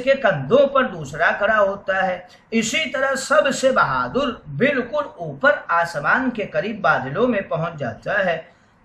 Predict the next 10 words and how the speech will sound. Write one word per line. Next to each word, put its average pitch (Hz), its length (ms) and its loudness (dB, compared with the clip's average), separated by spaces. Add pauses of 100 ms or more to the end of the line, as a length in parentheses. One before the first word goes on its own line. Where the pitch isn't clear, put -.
اوپر 254 560 8
سے 269 340 0 (120)
ان 285 340 0
پر 254 260 0
شہاب 143 520 -2 (120)
ثاقب 180 520 -2
مارا 165 400 2
جاتا 160 480 0
ہے، 233 240 4 (340)
اگر 202 320 2